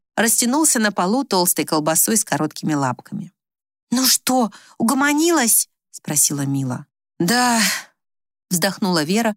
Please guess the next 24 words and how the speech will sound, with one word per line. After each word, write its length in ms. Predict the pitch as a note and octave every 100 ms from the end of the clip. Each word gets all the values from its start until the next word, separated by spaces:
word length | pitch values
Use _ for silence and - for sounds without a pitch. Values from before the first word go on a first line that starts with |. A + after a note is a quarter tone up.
| -
погладив 420 | G#3+ G#3 G3 F3+
собаку 480 | - F3 F#3+ A3+ A3+
и 140 | F#3
устраиваясь 580 | E3 - E3+ E3 D#3+ D#3
поближе 400 | - C#3 D3+ C#3+
к 80 | -
окну. 400 | - - C#3 C3+ _ _ _ _ _ _ _ _
Была 380 | G#3 G#3 A#3+ C#4
мила, 380 | A#3+ G3+ G#3
добра 360 | G3+ E3+ D#3+ E3
и 80 | E3+
снисходительна. 1040 | - D3+ - D#3+ C#3+ B2 - C#3 C#3 C3 - _ _ _ _ _
Ограничилась 680 | F3+ F#3+ G3+ B3 - G3+
только 300 | G3 G3 F#3
замечанием 760 | E3+ F3+ F3 - A#3+ C#4+ C#4+ C4+ - _ _ -
о 120 | F3+
моем 380 | F3 E3+ B3 C#4+
моральном 560 | C#4+ G#3 F3+ G3 F#3
облике. 640 | C3+ C3+ - C#3+ - D3 - _ _ _ _ _ -
«Опять 460 | A#3 C4+ D4 D4+
меняешь 420 | C#4 B3+ B3+ C4
кавалеров, 560 | - C#4 C#4 C#4 D#4+ A#3+
как 220 | - A3
перчатки?» 720 | - G#3+ - G#3 F#3+ - A3